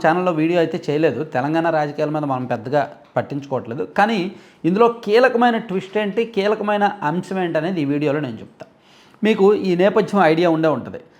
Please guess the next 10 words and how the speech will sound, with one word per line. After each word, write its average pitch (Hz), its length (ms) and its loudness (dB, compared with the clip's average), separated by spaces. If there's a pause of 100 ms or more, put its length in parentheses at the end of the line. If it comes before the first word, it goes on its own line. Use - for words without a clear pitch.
(180)
రెండు 170 180 4
వేల 214 140 6
ఇరవై 180 300 0
మూడు 170 460 -2 (100)
నవంబర్లో 175 680 2 (360)
తెలంగాణలో 190 460 4
కాంగ్రెస్ 185 500 0
పార్టీ 165 220 4
అధికారంలోకి 151 580 2
వచ్చింది. 147 540 -4